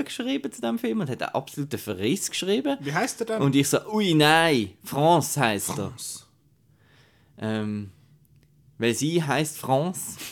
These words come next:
Speaker 2: Ah.
Speaker 1: Aber vielleicht geht's ja auch um France im Allgemeinen. Man weiss es nicht so genau.
Speaker 2: Aha.
Speaker 1: Und, ähm,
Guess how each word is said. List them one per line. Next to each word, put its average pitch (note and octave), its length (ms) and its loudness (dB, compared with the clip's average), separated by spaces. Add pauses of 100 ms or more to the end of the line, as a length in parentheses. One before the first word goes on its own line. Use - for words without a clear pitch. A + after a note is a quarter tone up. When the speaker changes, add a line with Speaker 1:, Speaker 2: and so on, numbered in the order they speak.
(180)
Speaker 2:
Ah. A#2+ 240 -10 (300)
Speaker 1:
Aber A2+ 240 -2
vielleicht B2 380 -2
geht's A#2 220 -4
ja B2 140 -6
auch C3 100 0
um A#2+ 80 -2
France D3 500 -2
im D3 100 0
Allgemeinen. C#4+ 1300 0 (420)
Man F3+ 160 -2
weiss A3 300 -4
es - 120 -8
nicht G#3 260 -4
so F#3 80 -4
genau. F#3 520 -6 (380)
Speaker 2:
Aha. C3 100 -10
Speaker 1:
Und, D3+ 480 0
ähm, C#3+ 480 -2